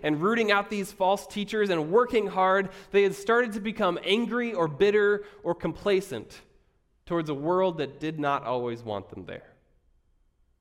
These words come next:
Maybe you felt that way too in a culture that often seems like it's drifting farther away from God, where it's so much easier to be callous rather than caring,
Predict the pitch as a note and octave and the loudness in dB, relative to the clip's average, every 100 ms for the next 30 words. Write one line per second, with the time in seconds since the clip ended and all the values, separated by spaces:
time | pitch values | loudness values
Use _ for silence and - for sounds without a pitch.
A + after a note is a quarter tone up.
0 | _ B2+ C3+ C3 D3+ D#3+ D3+ D3+ C#3 C3+ | _ -8 -6 -4 -4 -6 -4 -4 -2 -4
1 | B2+ C#3+ C#3 F3 F3 D3+ E3+ E3+ E3 D#3+ | -2 -4 0 2 2 2 -2 -4 -4 -4
2 | D3+ D3 D#3+ E3+ D#3 E3+ E3+ D#3+ D3 C#3+ | 0 0 0 -4 -4 -2 -2 0 -4 -4
3 | D3 - - C#3 C#3 F#3 F#3+ F#3 E3+ D3 | -12 -20 -20 -12 -2 -2 0 -2 -2 -2
4 | - D#3+ D#3+ D3+ C3+ C3 B2 B2 G#2+ G2+ | 0 0 0 -2 -2 -2 -6 -8 -8 -8
5 | - - - _ _ _ _ _ _ _ | -10 -16 -20 _ _ _ _ _ _ _
6 | - C#3 C3+ - - F3 D#3+ D#3 - D3+ | -8 -8 -8 -10 -4 -2 -2 -4 -6 -8
7 | C#3+ C3+ B2+ A#2+ - - - D3 C3 B2+ | -6 -4 -4 -6 -10 -20 -14 -10 -8 -8
8 | - D3 A#2+ F#2 - - - _ _ _ | -4 -2 -2 -6 -14 -20 -20 _ _ _
9 | A#2+ B2 B2 A#2 G#2 - E2+ - - | -4 -2 -2 -6 -10 -10 -12 -12 -18